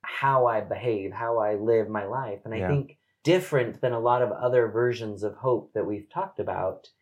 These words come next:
Speaker 1: this one is a very, I feel like it's almost like the precursor, right? That I'm putting effort in, I'm putting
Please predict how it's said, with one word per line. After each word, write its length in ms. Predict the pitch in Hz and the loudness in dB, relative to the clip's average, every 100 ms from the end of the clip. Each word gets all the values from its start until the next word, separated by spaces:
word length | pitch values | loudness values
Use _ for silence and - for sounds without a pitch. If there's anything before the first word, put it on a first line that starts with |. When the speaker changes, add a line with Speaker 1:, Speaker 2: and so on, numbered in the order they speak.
| _ _ _ - | _ _ _ -20
Speaker 1:
this 420 | 110 135 185 - | -2 0 0 -2
one 400 | 143 123 113 113 - | -4 -2 -6 -10 -8
is 220 | 127 113 | -4 -2
a 60 | 110 | -2
very, 800 | 110 117 127 123 120 117 110 _ _ _ _ _ | 0 2 4 2 0 -2 -8 _ _ _ _ _
I 100 | 117 | -8
feel 200 | - 165 | 4 6
like 160 | 147 131 | 6 4
it's 140 | 120 | -4
almost 540 | - 135 143 135 139 - | 0 0 2 0 -2 0
like 480 | 110 104 98 - _ _ _ _ _ - | 2 2 0 -10 _ _ _ _ _ -6
the 80 | |
precursor, 1000 | 110 - - 131 120 - 123 - 92 67 64 | -6 -4 0 0 0 0 0 0 -4 -6 -4
right? 220 | 101 107 | -4 -2
That 80 | 110 | 0
I'm 160 | 107 104 | -2 -4
putting 500 | - 131 127 120 117 | -6 -4 -2 -6 -6
effort 360 | 123 123 110 - | -6 -2 -2 -2
in, 200 | 107 101 | -6 -6
I'm 140 | 101 | -10
putting 420 | - 123 117 110 | -8 -6 -6 -8